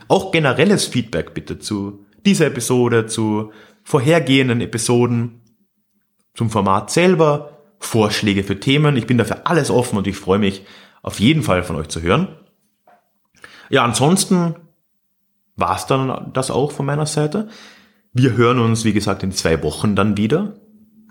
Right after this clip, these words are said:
Dazwischen gibt's nächste Woche wieder einen Blogartikel, also schaut da mal vorbei. Wie gesagt, Link, ja, den, äh, lege ich unten auch nochmal rein.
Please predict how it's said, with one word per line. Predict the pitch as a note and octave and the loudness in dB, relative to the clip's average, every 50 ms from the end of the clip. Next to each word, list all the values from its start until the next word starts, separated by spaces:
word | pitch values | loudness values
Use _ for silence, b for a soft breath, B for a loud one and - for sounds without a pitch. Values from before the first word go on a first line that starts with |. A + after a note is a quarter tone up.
| _ - | _ -6
Dazwischen | - G2 - - D3 D3+ - D#3+ C3 | -6 -2 0 0 0 2 2 2 2
gibt's | A#2+ - - | 0 0 0
nächste | A#2 G#2 G2+ - G2+ F2+ | 0 0 0 0 -2 -2
Woche | E2+ - - | -2 -2 -2
wieder | F2+ F#2 E2 D#2+ | -4 -4 -4 -4
einen | D#2+ D#2+ D#2 D2+ | -4 -6 -6 -6
Blogartikel, | - D2 D2 D2 D#2 D#2 - - - A2+ A2+ - - A2+ A#2 - - F2+ - | -6 -6 -4 -4 -6 -8 -10 -8 -8 -8 -8 -6 -6 -6 -6 -4 -4 -4 -2
also | - F#2 - - E2 E2+ - B B B B B B | -2 -4 -2 -4 -4 -4 -6 B B B B B B
schaut | - - F2 F#2 G2 F#2+ | -4 -2 0 0 0 0
da | F#2+ | -2
mal | F2 E2 D#2+ | -2 -2 -2
vorbei. | - - - - C3 D#3+ | -4 -2 0 2 2 2
Wie | D3+ C3+ | 2 2
gesagt, | - G2 - A2 A2+ - - - | 0 0 0 0 -2 -2 -2 -2
Link, | - G2+ G#2 G#2 G#3 - - - - _ _ _ _ _ _ _ _ _ _ _ _ _ _ _ - | 0 0 0 -2 -4 -10 -12 -14 -16 _ _ _ _ _ _ _ _ _ _ _ _ _ _ _ -8
ja, | - - D2 | -4 -4 -4
den, | - - - - - D2+ D#2+ E2 F2 G2+ - - | -4 -6 -14 -12 -10 -8 -8 -8 -10 -12 -10 -6
äh, | - E2 D#2 | -4 -2 -2
lege | D#2+ E2+ F2 E2+ | 0 0 0 0
ich | D#2+ - | 0 -2
unten | - A#2 G#2+ G#2+ - | -2 -4 -2 -2 -2
auch | C#2+ D#2+ E2 | -2 -2 -2
nochmal | E2 D2+ D2+ D#2 D#2+ | -2 -2 -2 -2 0
rein. | - B2 C#3+ E3 D#3 | 0 2 2 2 0